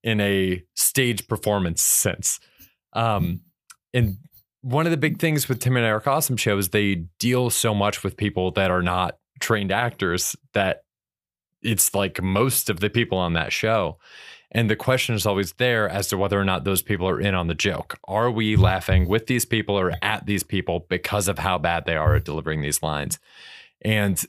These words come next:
with David Liebehart, I guess I always kinda thought they use him so much. I always thought he was in on the joke. Maybe he still is, but he came out at the show and everybody went nuts because it was like,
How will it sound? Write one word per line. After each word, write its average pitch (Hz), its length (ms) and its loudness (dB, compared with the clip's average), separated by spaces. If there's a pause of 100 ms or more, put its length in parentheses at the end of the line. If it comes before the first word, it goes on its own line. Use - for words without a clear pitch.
(160)
with 123 240 -2
David 120 260 0
Liebehart, 120 680 0 (220)
I - 80 -2
guess 135 240 2
I 120 120 2
always 120 240 2
kinda 117 240 0
thought 104 320 0
they 101 80 0
use 110 180 2
him 127 100 2
so 120 220 2
much. 113 280 0
I 95 120 -4
always 120 160 2
thought 117 160 2
he 95 40 0
was 92 120 0
in 101 80 2
on 95 140 0
the 80 60 -2
joke. 90 380 -2 (180)
Maybe 110 260 0
he 120 160 0
still 92 320 0
is, 98 340 2 (480)
but - 80 -2
he 139 260 2
came 139 440 0
out 110 240 0
at 107 240 -2
the 101 60 -2
show 95 440 0
and 85 80 -2
everybody 113 400 0
went 101 240 0
nuts 95 440 0
because 101 280 -4
it 82 60 -10
was 80 140 -4
like, 87 200 -2